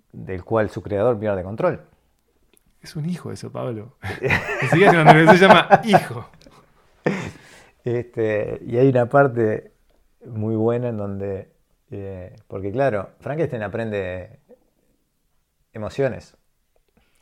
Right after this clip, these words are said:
Speaker 1: aprende cosas absolutamente increíbles, eh, quiere destruir a, a los hombres, ¿no? Al principio con una, una idea, este, de, del bien y el mal, este, y en un momento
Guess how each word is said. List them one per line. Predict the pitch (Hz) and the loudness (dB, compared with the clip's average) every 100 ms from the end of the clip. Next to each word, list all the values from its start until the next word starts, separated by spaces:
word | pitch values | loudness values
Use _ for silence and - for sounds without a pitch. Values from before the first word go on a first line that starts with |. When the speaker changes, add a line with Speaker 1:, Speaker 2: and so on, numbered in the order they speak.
| _ _ _ _ _ | _ _ _ _ _
Speaker 1:
aprende | 90 110 113 113 | -10 -8 -6 -6
cosas | 113 110 - _ _ _ | -6 -8 -16 _ _ _
absolutamente | 101 - 107 113 110 107 | -16 -8 -6 -4 -4 -6
increíbles, | 95 92 117 113 101 143 - _ _ _ _ _ _ _ _ | -8 -6 -4 -4 -6 -10 -12 _ _ _ _ _ _ _ _
eh, | 95 92 87 | -14 -12 -12
quiere | - 104 | -8 -6
destruir | 101 - 104 101 | -6 -4 -4 -4
a, | 90 | -4
a | - - - 87 | -8 -14 -20 -16
los | 90 123 | -12 -8
hombres, | 113 101 113 | -6 -8 -10
¿no? | 107 101 127 | -10 -12 -12
Al | 110 | -14
principio | 101 98 110 104 | -14 -12 -8 -8
con | 98 | -8
una, | 104 98 92 - | -8 -10 -12 -14
una | 98 95 | -16 -14
idea, | 92 101 107 98 | -10 -8 -8 -8
este, | 87 _ 95 | -14 _ -16
de, | 90 90 92 _ | -14 -14 -16 _
del | - 98 | -18 -10
bien | 104 101 | -8 -6
y | |
el | 104 | -6
mal, | 123 139 156 - _ _ _ _ _ _ _ _ _ | -4 -6 -8 -16 _ _ _ _ _ _ _ _ _
este, | - 92 - 101 98 | -8 -8 -8 -8 -6
y | |
en | 104 | -6
un | 123 | -4
momento | 131 139 151 127 139 165 | -4 -2 -4 -2 -4 -4